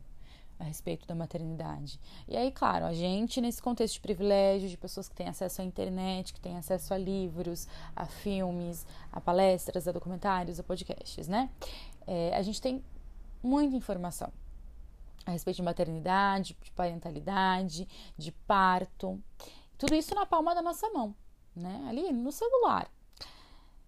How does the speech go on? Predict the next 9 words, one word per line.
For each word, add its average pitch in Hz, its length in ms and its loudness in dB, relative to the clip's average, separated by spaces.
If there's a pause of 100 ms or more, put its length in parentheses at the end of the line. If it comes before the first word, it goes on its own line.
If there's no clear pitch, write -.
(440)
E 277 180 4
isso 226 180 0
é 392 80 6
ótimo, 294 600 8 (720)
por 226 140 2
um 190 140 4
lado, 175 340 0 (640)
mas 226 220 2
também 247 380 2